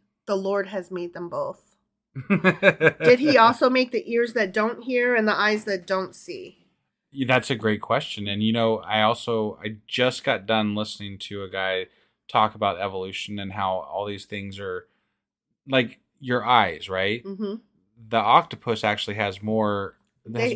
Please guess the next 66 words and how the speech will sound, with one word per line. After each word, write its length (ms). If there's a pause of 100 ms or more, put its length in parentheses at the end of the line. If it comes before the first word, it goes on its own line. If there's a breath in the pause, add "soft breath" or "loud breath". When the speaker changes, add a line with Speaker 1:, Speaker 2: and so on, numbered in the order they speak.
Speaker 2:
much 280
better 220
eyes 340
than 100
Speaker 1:
they 60
have 160
Speaker 2:
humans 180
do. 60
Speaker 1:
way 220
better 380
construction. 880
Speaker 2:
Yeah, 260
it's 140
a 80
much 280
better 160
Speaker 1:
Yeah. 80
Speaker 2:
construction. 540
It's 200
much 220
more 160
accurate. 440
You 100
don't 160
have 160
blind 320
spots. 540
You 60
know, 100
there's 160
so 60
Speaker 1:
Yeah. 120
Speaker 2:
many 200
things 300
that 80
are 60
so 180
much 200
better 200
in 80
an 100
octopus's 600
eye 240 (260)
Speaker 1:
Mm-hmm. 260
Speaker 2:
than 120
in 140
a 40
human's 380
eye. 220 (240)
Speaker 1:
Yep. 160 (180)
Speaker 2:
And 380 (140)
why 440
would 240
God 320
not 400
create 300
our 120
eyes 220
to 80
be 100
the 120
most 180
perfect 380
version 320
of 80
eyes? 420